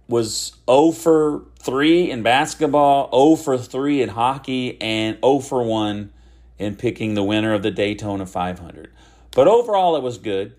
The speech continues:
We played this horse racing game, and I hit a big pot. She hit a big pot. It, overall, we did great. I mean, if you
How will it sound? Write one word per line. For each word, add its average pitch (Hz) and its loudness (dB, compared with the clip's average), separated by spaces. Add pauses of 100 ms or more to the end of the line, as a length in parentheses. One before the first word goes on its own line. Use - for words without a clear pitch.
(100)
We 113 -2
played 135 2
this 127 -4
horse 143 2
racing 123 -4
game, 120 -6 (460)
and 104 -4
I 120 4
hit 127 4
a 120 0
big 113 -2
pot. 113 0 (220)
She 131 -4
hit 123 2
a 113 0
big 101 -4
pot. 92 -4 (560)
It, 160 4
overall, 247 4
we 233 -2
did 196 -6
great. 220 -4 (720)
I 123 -4
mean, 143 0
if 117 -4
you 262 -4